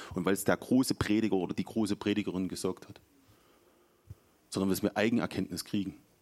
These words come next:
und nicht mehr nur Nachahmer sind von dem, was wir von anderen hören. Und wenn wir das wirklich als unseren Anspruch haben, dann verliert sich das irgendwann,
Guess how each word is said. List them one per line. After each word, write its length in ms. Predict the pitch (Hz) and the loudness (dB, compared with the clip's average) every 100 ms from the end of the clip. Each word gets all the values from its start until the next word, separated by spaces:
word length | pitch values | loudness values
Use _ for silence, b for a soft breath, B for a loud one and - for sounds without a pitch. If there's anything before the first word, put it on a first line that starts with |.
| _ _ | _ _
und 120 | - 95 | -2 0
nicht 140 | 101 | 2
mehr 100 | 101 | 2
nur 160 | 95 85 | 2 2
Nachahmer 480 | 95 101 87 87 | 0 0 -4 -4
sind 220 | 87 104 95 | -2 -2 -2
von 180 | 87 | -2
dem, 200 | 80 92 | 0 0
was 160 | 87 - | -2 -2
wir 80 | 85 | -4
von 140 | 92 | -2
anderen 300 | - 90 82 | -2 -2 -2
hören. 220 | 95 85 - _ _ _ B B B B B B B - | -4 -4 -10 _ _ _ B B B B B B B 2
Und 120 | 98 | 6
wenn 120 | 110 | 6
wir 80 | 101 | 6
das 260 | 143 147 | 4 4
wirklich 260 | 127 143 117 | 4 4 4
als 140 | 104 | 2
unseren 260 | 117 104 - | 2 0 2
Anspruch 480 | 131 135 - 107 - | 0 0 -2 -2 -2
haben, 200 | 92 85 - | -4 -2 -2
dann 120 | 95 | 0
verliert 380 | - 98 135 - | 2 4 2 2
sich 140 | 107 | -2
das 160 | 101 - | -2 2
irgendwann, 580 | 117 113 98 98 101 | 2 2 4 4 4